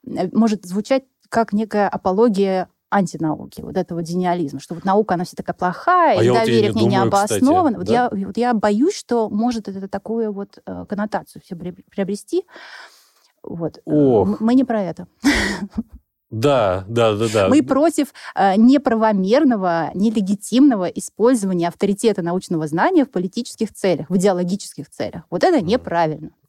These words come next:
Speaker 2: Мгм.
Speaker 1: Но то, что они так используются, это не говорит о том, что сама наука плохая. Это говорит о том, что что-то не так с обществом,
Speaker 2: Но, с
Speaker 1: которое
Speaker 2: другой
Speaker 1: вот ее
Speaker 2: стороны,
Speaker 1: неправильно
Speaker 2: как
Speaker 1: воспринимает.
Speaker 2: я понял, ты считаешь, что это все равно неизбежно?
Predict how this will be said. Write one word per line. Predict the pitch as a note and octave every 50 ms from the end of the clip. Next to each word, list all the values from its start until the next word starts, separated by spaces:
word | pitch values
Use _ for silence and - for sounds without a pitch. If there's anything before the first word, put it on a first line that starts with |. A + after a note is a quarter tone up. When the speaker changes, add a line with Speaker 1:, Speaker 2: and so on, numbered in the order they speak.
| _ - -
Speaker 2:
Мгм. | - - -
Speaker 1:
Но | G3+ G#3
то, | G3+ A#3+
что | C4 - -
они | G3+ G#3 A3+
так | - G3+ -
используются, | - - - G3+ C4+ F4 D#4 - A#3 G3+ - -
это | - F3 - G#3
не | G3+ G3
говорит | E3+ E3+ F3 G3 C4+ A#3+
о | - -
том, | G3 G#3+ G#3
что | - - D#3+ - - -
сама | - D#3+ F#3 G3+
наука | G3 F3+ G#3+ A#3 - -
плохая. | - - E3+ - F#3 E3 -
Это | - - G3
говорит | E3 F3 E3+ E3 E3+
о | D#3
том, | - D4 F4
что | E4 - - F#3 F3 E3 - _ _ _ _ _ _ _ _ - -
что-то | - - - A3 B3+ - F3+ - -
не | - F3+ F3+
так | - - G3 G#3 G#3 _ _ _ _ _ _ -
с | E3+ - - -
обществом, | B3 D4+ - C#4 - - G#3 F3+
Speaker 2:
Но, |
с | E3
Speaker 1:
которое | - D#3 - G3 G#3 - G#3+
Speaker 2:
другой | G#3 -
Speaker 1:
вот |
ее | C#3 - -
Speaker 2:
стороны, | - - A2+ A2+
Speaker 1:
неправильно | A#2 A#2+ A#2 A2 G#2 G2 F#2
Speaker 2:
как | F2 -
Speaker 1:
воспринимает. | - - G2+ D#2+ -
Speaker 2:
я | G#2+ G2
понял, | - A2 G2+ F#2 F2
ты | - G2
считаешь, | - - - - F2+ E2 E2
что | - - - F2
это | E2+ - F2
все | - - F#2
равно | F2 E2+ D#2+
неизбежно? | D#2+ D#2+ E2 E2 D#2+ D#2 D2 C#2+ C2+ - - D2 _